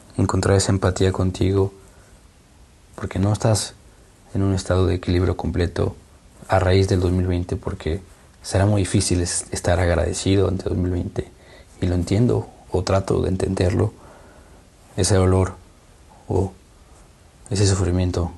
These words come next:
que está sur-, surgiendo a partir de no solo una, dos o tres pérdidas, de muchas personas que están pasando por ese momento. Pero creo que eventualmente suce-, me sucederá a mí,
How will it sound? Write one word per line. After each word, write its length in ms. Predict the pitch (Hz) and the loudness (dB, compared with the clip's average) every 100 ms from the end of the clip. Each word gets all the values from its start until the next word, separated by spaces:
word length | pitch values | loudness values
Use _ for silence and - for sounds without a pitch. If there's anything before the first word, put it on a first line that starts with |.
| - - - | -18 -20 -6
que 260 | 85 80 - - - | -2 -2 -4 -20 -16
está 160 | - 95 | -2 0
sur-, 260 | 90 80 76 | 0 -2 -6
surgiendo 400 | - 92 - 92 | -8 -6 -2 0
a 40 | 92 | 0
partir 360 | 90 90 90 | -2 -2 -2
de 180 | 87 87 - - - - - | -2 -4 -8 -20 -20 -20 -8
no 80 | 87 | -4
solo 180 | - 95 | 0 2
una, 460 | 98 107 98 90 - - | 4 4 2 0 -6 0
dos 320 | 92 90 - | 0 0 -4
o 40 | |
tres 240 | - 82 - | -4 -4 -2
pérdidas, 460 | 85 85 80 - - - - | 0 0 -2 -8 -20 -20 -8
de 60 | - | -2
muchas 280 | 92 87 92 | 0 0 0
personas 420 | 95 87 92 87 | -2 -2 -4 -4
que 120 | - | -6
están 580 | 92 - - - - 90 | -10 -10 -20 -4 0 0
pasando 320 | - 85 90 | 0 -4 -4
por 160 | 95 82 | -4 -4
ese 180 | 80 90 | -4 -4
momento. 460 | 90 90 90 - - - - - - - - - - - - - - - - - - - | -2 -4 -6 -10 -12 -20 -20 -20 -20 -20 -20 -20 -20 -20 -20 -20 -20 -20 -20 -20 -16 -2
Pero 160 | 92 | -2
creo 140 | 95 104 | 0 2
que 80 | 113 | 4
eventualmente 760 | 98 92 98 101 95 95 92 - - - - - - - - - - - _ - - | 2 2 2 2 0 0 -2 -6 -20 -20 -20 -20 -20 -20 -20 -20 -20 -20 _ -18 -8
suce-, 400 | - 98 90 90 | 0 2 2 2
me 100 | - | 0
sucederá 560 | 85 92 87 95 90 92 | 0 0 0 2 4 4
a 40 | |
mí, 300 | 98 101 127 | 4 2 2